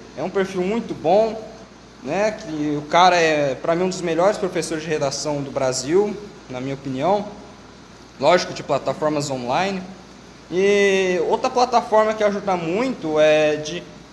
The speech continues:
canais no YouTube, como Fatos Desconhecidos, Nerdologia, eles ajudam demais por causa que você vai ter como contextualizar e aprender alguma coisa de história, pra você, né, ter ali como embasar algum fundamento,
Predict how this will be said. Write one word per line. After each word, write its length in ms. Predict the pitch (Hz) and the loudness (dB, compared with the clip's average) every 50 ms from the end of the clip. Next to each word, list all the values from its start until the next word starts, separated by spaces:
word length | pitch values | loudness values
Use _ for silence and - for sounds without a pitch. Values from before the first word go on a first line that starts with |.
| - - - | -20 -8 -2
canais 360 | - 240 240 247 254 247 240 | -2 2 4 4 4 4 4
no 60 | 233 | 2
YouTube, 440 | 233 226 226 - 254 262 247 180 175 170 | 0 -2 0 0 2 2 4 2 2 2
como 720 | 175 175 185 185 180 175 170 160 156 147 147 139 131 127 - | 2 2 2 4 4 4 4 2 0 0 -2 -2 -4 -6 0
Fatos 320 | - 190 185 180 185 175 160 | 4 4 4 4 2 -4 -8
Desconhecidos, 1000 | 165 165 - - 165 165 165 160 160 - - 170 185 214 214 202 170 175 170 143 | -8 -8 -6 -4 -2 0 0 0 -2 -4 -4 -4 -4 -2 -2 -2 -2 -2 -2 -2
Nerdologia, 960 | 160 170 170 165 160 170 165 160 160 151 143 - - - 185 208 220 202 160 | 0 0 0 2 2 2 2 2 2 0 0 -2 -4 -4 -4 0 2 4 4
eles 240 | 160 165 180 185 - | 4 2 0 0 0
ajudam 340 | 220 208 214 226 202 240 240 | 0 0 0 -2 -2 -2 -2
demais 540 | 202 190 165 156 156 185 226 247 240 - - | -2 -2 -2 0 2 4 4 4 2 0 0
por 180 | - 180 185 185 | -2 -4 -2 4
causa 280 | 190 196 208 202 202 | 4 6 4 4 2
que 80 | 202 202 | -2 -2
você 280 | 214 220 214 - 214 | -2 0 0 0 0
vai 120 | 196 220 220 | 2 2 0
ter 160 | 220 - 220 | 0 -4 -6
como 220 | - 220 220 226 | -6 -6 -6 -6
contextualizar 840 | 226 - 269 302 320 302 - 214 214 - - 202 190 190 185 208 214 247 | -2 -2 -2 -2 -2 -2 -2 -2 0 2 2 2 2 2 2 2 4 4
e 20 | |
aprender 520 | 262 247 - 240 240 233 220 180 208 233 | 2 0 0 -2 -4 -4 -6 -4 2 6
alguma 320 | 254 247 214 180 196 185 185 | 6 6 6 4 0 -2 -2
coisa 300 | 185 185 185 185 180 175 | 0 0 0 0 -2 -4
de 100 | 175 160 | -6 -6
história, 640 | 151 - - - - 160 151 151 147 139 131 117 - - - - - - - - | -6 -6 -8 -2 2 4 4 6 4 4 2 0 -4 -8 -14 -18 -18 -18 -16 -6
pra 140 | - 151 170 | -2 0 2
você, 720 | 165 175 165 170 170 - 165 165 165 165 156 143 131 - - - - - - - - - | 2 2 0 0 0 0 0 2 4 4 4 2 2 0 -4 -10 -16 -18 -20 -20 -18 -10
né, 180 | - 139 151 160 | -2 0 0 0
ter 200 | 160 - 170 165 | 0 2 4 4
ali 180 | 165 160 170 165 | 4 4 2 0
como 200 | 175 180 185 185 | 0 0 2 2
embasar 500 | 180 175 170 160 151 147 147 147 156 165 | 2 4 4 4 4 4 4 4 4 4
algum 260 | 160 151 156 151 147 | 4 4 0 -4 -8
fundamento, 1120 | - - 143 139 131 123 120 120 127 151 170 180 180 175 170 170 - - 160 151 143 131 | -8 -10 -8 -6 -6 -6 -6 -6 -4 -2 0 0 0 0 0 -4 -8 -8 -6 -4 -4 -6